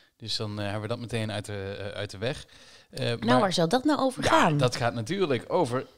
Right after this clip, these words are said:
Speaker 1: de Franse Revolutie. En, eh, de uitvindster van de guillotine staat ook, eh, centraal. Het is niet waarheidsgetrouw, dus er zit wel een twist met, eh, met allerlei ma-, mystieke dingen, eh, aan toegevoegd.
Speaker 2: Mm.
Speaker 1: Dat zie je ook al in de trailer.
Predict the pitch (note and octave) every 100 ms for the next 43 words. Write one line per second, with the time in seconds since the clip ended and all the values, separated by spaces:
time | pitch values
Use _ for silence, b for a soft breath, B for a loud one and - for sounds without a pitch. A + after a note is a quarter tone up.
0 | _ - G3 C#3+ A#2 - A2+ G#2+ C3+ F3
1 | - G#2+ - C#3+ C3 B2+ B2 A2+ F3 -
2 | E3 - B2 C3 B2 B2 A#2+ B2+ G#2+ C3+
3 | C3+ B2+ D#3+ A2+ G#2 G2+ G2 A2+ - G2
4 | F2+ F2+ - - G2 F#2+ F2 F#2+ C#3+ B
5 | B B B - B2+ C3+ D3 A3 G3 D#3
6 | A#2+ A2 B2+ - G#2 F#3 F#3 - B2 D3
7 | D3+ C#3 A2+ A2+ C3+ D3 - - A#2 A2
8 | - G2+ G2 G2 G2+ G2+ - A2+ A2 G2
9 | G2 G2+ G2+ G#2 - C#3 G#2+ F#2 A#2+ D3+
10 | E3 D3+ D3 C#3+ C#3 C#3 - A#2+ D#3+ -
11 | F#3 F3 D#3 D#3 D#3 - C3 B2 A2 A2+
12 | A2 G#2+ G#2 G2 A2 A2+ C#3+ F3+